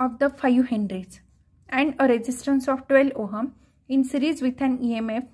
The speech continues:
one twenty sine of twenty T volt. Find the current at t equal to zero point zero one if it is zero when t is equal to zero. Okay.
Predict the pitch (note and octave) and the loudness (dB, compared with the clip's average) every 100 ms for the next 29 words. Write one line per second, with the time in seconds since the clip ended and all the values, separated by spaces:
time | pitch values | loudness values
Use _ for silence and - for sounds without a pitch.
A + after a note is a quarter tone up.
0 | _ B3+ C#4 C#4+ C4 A3+ B3 D#4+ - _ | _ 0 2 2 -2 -2 -4 -6 -8 _
1 | _ _ _ - C#4+ B3 B3 B3 - - | _ _ _ -2 2 4 4 2 -2 0
2 | B3+ B3 C#4 B3+ B3 F4+ - G#3 F#3+ - | 0 2 -2 0 -2 -2 -6 -6 -6 -8
3 | - _ _ _ _ C4 C#4 D#4 D4+ C4 | -20 _ _ _ _ 2 4 2 2 0
4 | C4 - A#3+ A#3+ - C4+ B3+ B3 A#3+ B3+ | 0 -4 -6 -6 -4 -4 -2 -2 -2 -2
5 | B3 A#3+ B3 A3+ A3+ A3+ A3 A3 B3 E4+ | -2 -2 -2 -4 -4 -4 -4 -2 -2 -4
6 | _ _ _ C#4 E4 D4 C4 C#4+ A#3+ C4 | _ _ _ -2 0 0 0 0 2 4
7 | A#3+ A3 - - _ - B3 D4+ - B3+ | 4 2 -2 -10 _ -4 0 0 0 0
8 | A#3 A#3 - A3 G#3+ D4 B4 - _ G#3 | 0 -4 -6 -8 -4 -4 -4 -10 _ -4
9 | G#3 F#3+ F#3 - B3+ D4 G4+ | -4 -4 -8 -6 -6 -2 -2